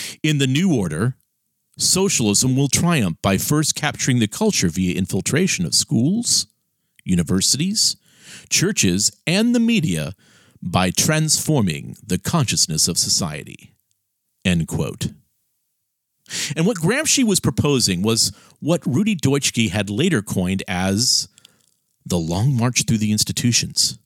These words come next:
Herbert Marcuse agreed with this strategy as well. And to accomplish this,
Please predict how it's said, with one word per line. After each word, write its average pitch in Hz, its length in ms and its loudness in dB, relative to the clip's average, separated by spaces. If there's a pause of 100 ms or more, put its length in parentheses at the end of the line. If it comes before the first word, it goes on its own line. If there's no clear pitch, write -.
(800)
Herbert 101 240 2
Marcuse 92 500 0
agreed 85 320 -2
with - 120 -6
this 82 120 0
strategy 78 460 -2
as 71 160 -6
well. 127 320 -2 (720)
And 135 80 0
to 135 80 2
accomplish 151 480 -2
this, - 240 -2